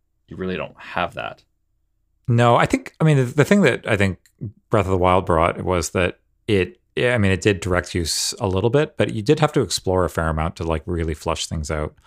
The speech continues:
Speaker 2: And this is, like, like, a, a much more sort of, I'd say, I won't, I'll say extreme, but it's not, that's, makes it sound bad, I think, but it's, um, it's just a more intense version of that. It, it has a pretty crazy Metacritic rating, and I,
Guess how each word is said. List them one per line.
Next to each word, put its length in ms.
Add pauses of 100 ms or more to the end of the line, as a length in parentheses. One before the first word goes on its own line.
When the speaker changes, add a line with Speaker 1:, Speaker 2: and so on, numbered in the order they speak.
(500)
Speaker 2:
And 280
this 160
is, 160
like, 300 (640)
like, 160
a, 60
a 220
much 200
more 240
sort 220
of, 80
I'd 180
say, 240 (120)
I 40
won't, 220
I'll 100
say 140
extreme, 420
but 100
it's 160
not, 260
that's, 260
makes 140
it 80
sound 180
bad, 240
I 60
think, 260
but 140
it's, 260
um, 340 (480)
it's 160
just 200
a 40
more 160
intense 400
version 360
of 80
that. 280 (800)
It, 300 (480)
it 80
has 180
a 40
pretty 500
crazy 540
Metacritic 540
rating, 280
and 100
I, 140